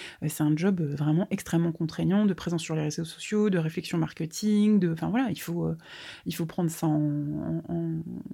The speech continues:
en ligne de, de compte. Et, et puis, euh, même celles qui ont la chance d'être, euh, autrices à temps plein, euh, euh, dans des maisons d'édition, euh, je, je pense que c'est pas moins de, d'efforts, de présence en salon le week-end, de, de présence sur les réseaux sociaux. Enfin, voilà, c'est, c'est un,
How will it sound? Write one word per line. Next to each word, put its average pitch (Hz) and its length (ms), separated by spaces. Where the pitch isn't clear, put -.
en 175 80
ligne 165 220
de, 165 400
de 170 140
compte. 269 360
Et, - 240
et 214 40
puis, 240 300
euh, 180 100
même 185 160
celles 208 280
qui 180 180
ont 175 80
la 170 100
chance 208 220
d'être, 156 320
euh, 170 180
autrices 202 400
à 165 80
temps 180 180
plein, 196 520
euh, 151 80
euh, 170 60
dans 175 140
des 170 120
maisons 170 300
d'édition, 175 540
euh, - 100
je, 165 140
je - 240
pense 202 160
que - 80
c'est - 140
pas 175 180
moins 202 220
de, 170 340
d'efforts, 202 680
de 185 60
présence 180 400
en 185 60
salon 180 320
le 175 60
week-end, 214 760
de, 175 280
de 175 200
présence 185 340
sur - 160
les 170 60
réseaux 170 200
sociaux. 208 280
Enfin, - 160
voilà, 220 220
c'est, - 160
c'est - 180
un, - 400